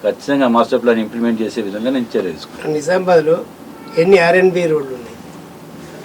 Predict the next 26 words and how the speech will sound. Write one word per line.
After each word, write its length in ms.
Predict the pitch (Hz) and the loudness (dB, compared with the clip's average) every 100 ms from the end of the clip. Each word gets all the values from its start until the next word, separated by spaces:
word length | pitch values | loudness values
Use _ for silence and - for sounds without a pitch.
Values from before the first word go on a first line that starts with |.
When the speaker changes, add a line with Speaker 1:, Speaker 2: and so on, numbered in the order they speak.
| - - - - - - - | -18 -18 -20 -20 -20 -18 -6
Speaker 2:
ఎన్ని 160 | 160 180 | -2 0
మున్సిపాలిటీ 500 | 175 175 - 180 165 | 0 -4 -2 0 2
రోడ్లు 220 | 151 143 | 0 -2
ఉన్నాయి, 160 | 139 143 | -8 -8
మీకు 140 | 139 | -8
ఏమైనా 220 | 139 135 | -8 -6
ఐడియా 200 | 135 139 | -8 -10
ఉందా? 200 | 123 120 - - - - - - - | -10 -14 -18 -18 -18 -18 -18 -20 -10
Speaker 1:
ఇప్పుడు 180 | 127 | 0
మొత్తం, 400 | 127 120 - 156 | 0 0 -2 -2
మొత్తం 540 | 127 120 156 143 147 135 | -2 0 2 2 0 -4
ఆర్ఎన్బి 380 | 113 123 131 131 | 0 2 4 2
రోడ్స్ 380 | 127 131 123 - | 4 4 4 0
ఏవైతే 540 | 147 127 113 123 120 | -4 0 2 2 2
ఉన్నాయో, 320 | 120 113 113 131 | 0 2 2 2
మెయిన్ 320 | 117 120 127 | 2 2 4
రోడ్స్ 220 | 131 123 | 2 4
ఏవి 180 | 110 110 | 0 0
ఉన్నాయో 320 | 110 110 156 160 | -2 0 -2 -4
అన్నీ 400 | 104 110 143 139 113 - | -6 -2 0 0 -2 0
ఆర్ఎన్బి 320 | 113 117 120 | 2 4 2
రో-, 460 | 113 110 98 - - | 0 -2 -6 -10 0
ఆర్-, 400 | 113 107 101 107 | 0 0 -2 0
ఆర్ఎన్బికి 560 | 123 123 123 117 170 - - - - | 2 2 -2 -4 -8 -8 -18 -20 -2
కాంగ్రెస్ 360 | 110 120 131 123 | 2 4 4 4
గవర్నమెంట్ 760 | 127 120 120 117 117 120 117 | 2 2 2 2 2 0 0